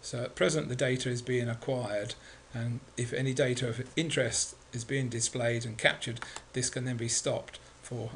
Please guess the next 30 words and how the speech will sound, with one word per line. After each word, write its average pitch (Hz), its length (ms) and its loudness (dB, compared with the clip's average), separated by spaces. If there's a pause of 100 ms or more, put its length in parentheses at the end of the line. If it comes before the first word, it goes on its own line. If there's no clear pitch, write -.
uh, 113 120 -2
further 120 360 0
analysis, 113 680 0 (360)
and 120 160 -4
then 113 300 -2 (240)
the 110 160 -6
first 160 360 2
icon 117 440 0
would 117 180 -4
restart 120 720 0 (140)
the 104 100 -6
acquisition. 120 520 -6 (760)
The 147 360 4
remaining 196 460 6
icons 143 640 4
are 139 180 2
to - 140 -4
define 143 560 2
the 131 240 2 (100)
input 147 400 2 (100)
trigger 139 360 6
conditions. 117 800 -2 (420)
So 127 220 0
a 127 60 4
number 196 340 4
of 143 280 4
trigger 151 280 4
modes 156 400 4
are 113 80 0
available. 104 560 -2